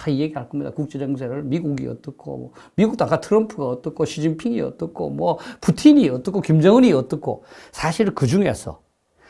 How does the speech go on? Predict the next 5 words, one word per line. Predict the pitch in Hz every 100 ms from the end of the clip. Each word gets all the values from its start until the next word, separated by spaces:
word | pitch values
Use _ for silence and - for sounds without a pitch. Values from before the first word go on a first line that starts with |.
| -
확실한 | - 226 - - - 254 170 190 202 185
어떤 | 151 - 196 196 190
팩트 | 175 233 233 - 110 - _ _ _ _ _
하나 | - - 262
갖고라도, | - 247 - 175 120